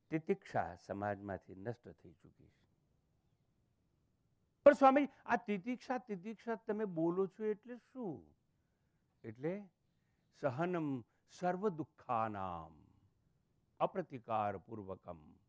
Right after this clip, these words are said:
ચિંતા વિલાપ રહિતમ સા તિતિક્ષા નિગદ્યતે. કદાચ બને કે ગ્રહસ્થીઓમાં ના હોય,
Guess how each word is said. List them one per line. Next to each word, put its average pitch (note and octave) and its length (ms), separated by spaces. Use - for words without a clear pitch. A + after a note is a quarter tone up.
ચિંતા C#3+ 760
વિલાપ A#2 680
રહિતમ A2+ 760
સા A#2+ 340
તિતિક્ષા G2+ 840
નિગદ્યતે. A#2 640
કદાચ B3 260
બને A#3 340
કે B3 120
ગ્રહસ્થીઓમાં A3 720
ના G3 140
હોય, D3+ 320